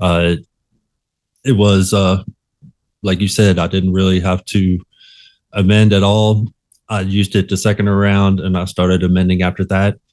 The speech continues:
<coughs> Excuse me. I had a question with the, uh, autoflower and your recommendation for the three-gallon pot. I have a friend who did the seven-gallon pot and his plants are really short and he thought they were stunted. Is that something that would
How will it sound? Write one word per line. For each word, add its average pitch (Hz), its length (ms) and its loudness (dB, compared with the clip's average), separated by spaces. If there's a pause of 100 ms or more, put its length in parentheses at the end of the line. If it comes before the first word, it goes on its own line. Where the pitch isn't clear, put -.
(600)
<coughs> - 140 -10 (300)
Excuse 131 380 2
me. 110 80 2
I 113 100 4
had 104 100 2
a 98 60 -4
question 101 400 0
with 104 180 0
the, 101 140 0
uh, 90 160 -4 (800)
autoflower 98 720 0 (880)
and 104 80 0
your 104 100 2
recommendation 101 640 0
for 98 100 -4
the 95 140 -4
three-gallon 104 460 2
pot. 98 240 0
I 101 80 2
have 104 160 0
a 101 60 -4
friend 98 260 0
who 101 100 0
did 95 180 -2
the 98 80 -4
seven-gallon 101 580 0
pot 95 260 -4 (400)
and 92 100 -2
his 90 140 -4
plants 110 300 2
are 98 100 0
really 101 300 2
short 92 420 -4 (100)
and 98 100 -2
he 90 60 -4
thought 87 240 -6
they 92 100 -4
were 95 120 -6
stunted. 95 520 -2 (140)
Is 110 160 -4
that 101 300 -2
something 104 440 2
that 101 220 2
would 101 400 0